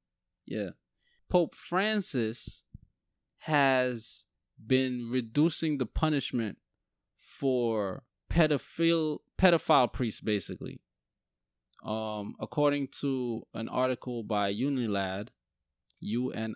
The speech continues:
I L A D, I think it's, um, European based. Uh, sexual abuse survivors and church officials have s-,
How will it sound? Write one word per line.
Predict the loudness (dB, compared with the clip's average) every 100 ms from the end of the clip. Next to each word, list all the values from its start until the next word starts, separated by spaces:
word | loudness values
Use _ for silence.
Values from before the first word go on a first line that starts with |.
| -8
I | -6 -6 -8 -6
L | -6 -4
A | -6 -6
D, | -6 -8 -8 -12 _ _ _ _ -10
I |
think | -2 0 0
it's, | -2 -4
um, | -4 -4 -6 -8 -12 -16 _
European | -2 -2 -2 -4 -4 -4
based. | -4 -6 -12 -20 _ _ _ _ _ _ _ _ -10
Uh, | -6 -4 -4 -6 -8 -16 _ _ _ _ _
sexual | 2 4 4 2 0
abuse | 0 0 -2
survivors | 0 -2 4 4 4 2 -2 -4
and | -4 -6
church | -2 -2 -2 -2
officials | -2 -2 -2 -4 -6
have | -6 -6 -6
s-, | -10 -12 -12